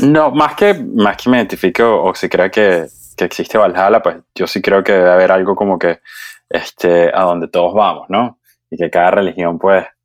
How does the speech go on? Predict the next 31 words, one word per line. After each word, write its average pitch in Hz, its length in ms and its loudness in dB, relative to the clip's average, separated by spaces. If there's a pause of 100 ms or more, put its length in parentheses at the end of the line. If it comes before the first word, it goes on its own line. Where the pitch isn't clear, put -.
(120)
tiene 95 360 0
ese 92 160 -2
aspecto, 92 440 -4
¿no? 90 140 -4
Que 85 100 -8
siempre 87 320 -2
hay 92 140 2
como 95 180 -4
que 85 160 -4 (400)
un 92 140 -6
ser 101 240 0
superior, 90 640 0 (380)
este, 87 500 -4
o, - 100 -4
o 87 480 0 (140)
una 92 160 0
vida 101 240 4
después 87 300 -2
de 101 120 4
esta. - 300 -6 (480)
Creo 113 240 2
que, 107 400 2
creo 107 160 2
que 117 80 -2
es 117 80 -6
lo 135 160 2
único. 92 320 -2
De 95 80 2
resto, 107 320 0
como 151 200 0
que 104 200 0